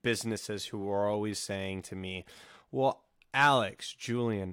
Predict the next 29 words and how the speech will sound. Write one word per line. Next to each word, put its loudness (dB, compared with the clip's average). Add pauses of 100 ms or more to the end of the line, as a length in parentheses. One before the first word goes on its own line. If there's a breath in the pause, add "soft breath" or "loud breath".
(140)
I -4
don't 2
know 4
what 0
kind -4
of -10
content -10
to -12
post. -8
I 0
don't 4
know 8
what 6
kind 0
of -4
videos -6
to -8 (100)
make -8
up." -10 (140 loud breath)
All 10
right, 10
so 4
we're 8
gonna 8
play 8
this 4
game, 8
Alex, 2
okay? 4